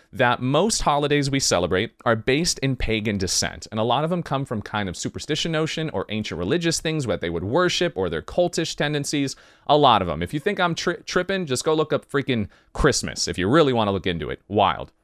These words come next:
But the fact is, from a public setting, Valentine's Day is seen as a day of love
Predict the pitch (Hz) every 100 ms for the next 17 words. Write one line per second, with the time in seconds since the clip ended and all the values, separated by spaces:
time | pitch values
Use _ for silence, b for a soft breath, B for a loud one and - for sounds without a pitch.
0 | _ _ - 131 139 - 180 202 101 85
1 | 90 - b b - 135 - - 202 208
2 | 170 - 78 78 95 - 104 139 175 190
3 | 160 156 127 120 113 - 104 101 - 117
4 | 127 131 147 117 98 80 67 -